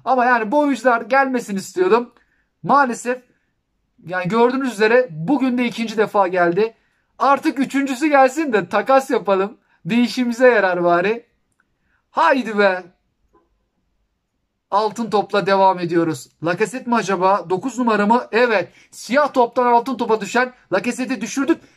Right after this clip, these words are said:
Şimdi bu oyuncular iş yapar arkadaşlar. Maçta'ya Arsenal geliyor. Arsenal takımında bu oyuncuları kullanarak etkinlik puanı da alabiliriz. Hem kendi oyuncusu,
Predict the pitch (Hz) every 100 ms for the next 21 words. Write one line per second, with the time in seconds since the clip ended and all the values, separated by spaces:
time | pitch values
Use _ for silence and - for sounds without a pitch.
0 | _ _ 233 277 233 156 269 311 285 285
1 | 285 262 - 277 302 294 208 185 175 175
2 | 262 - _ - 175 269 - 269 277 240
3 | 240 - 262 220 240 247 226 233 - _
4 | - 202 247 - 247 220 233 226 220 214
5 | 240 277 _ _ 165 220 240 233 254 233
6 | - 196 208 247 294 - 175 - 220 226
7 | 208 - 202 214 240 208 170 156 175 269
8 | - _ - 247 - 233 240 254 240 180
9 | - 233 254